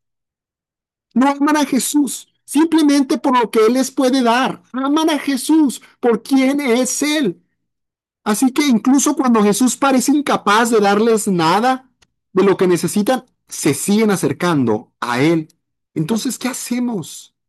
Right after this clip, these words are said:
Si Jesús parece distante a nosotros,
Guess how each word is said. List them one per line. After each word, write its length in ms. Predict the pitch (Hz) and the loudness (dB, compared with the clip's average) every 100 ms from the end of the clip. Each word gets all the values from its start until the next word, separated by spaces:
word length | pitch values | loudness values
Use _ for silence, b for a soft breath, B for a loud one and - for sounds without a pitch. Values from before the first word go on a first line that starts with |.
| _ _ _ _ _ _ _ _ _ | _ _ _ _ _ _ _ _ _
Si 180 | - 180 | -2 0
Jesús 440 | 160 - 214 208 | 0 0 -2 -2
parece 340 | 233 180 165 | 0 0 0
distante 760 | 202 160 - 160 180 165 113 - - | 0 -2 -4 -2 -2 -2 -4 -4 -8
a 80 | |
nosotros, 760 | 120 117 123 117 104 98 - _ | -6 -4 -2 -2 -4 -10 -16 _